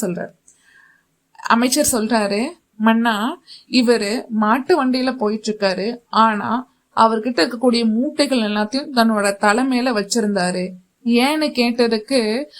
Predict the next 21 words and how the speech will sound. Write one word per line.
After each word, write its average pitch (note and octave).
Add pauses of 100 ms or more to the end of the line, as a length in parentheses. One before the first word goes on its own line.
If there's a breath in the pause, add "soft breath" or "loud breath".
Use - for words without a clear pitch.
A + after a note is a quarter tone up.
(120)
'மாடு A#3
அதிகமா A#3
சுமையேத்துனா A#3
வலி G#3
தாங்காது, G#3+
அதனால G#3+
இந்த A#3
மூட்டைகளை A3+
என் G3+
தலை G3+
மேல A3
வச்சுக்கிட்டேன்னு G#3+
சொல்லி G#3+
சொன்னாரு. F#3 (300 loud breath)
அதனால G#3+
இவர்தான் A3
முன்னா G3+
நான்காவது G#3+
முட்டாள்' F#3
அப்படின்னு A3
சொல்றாரு. F#3+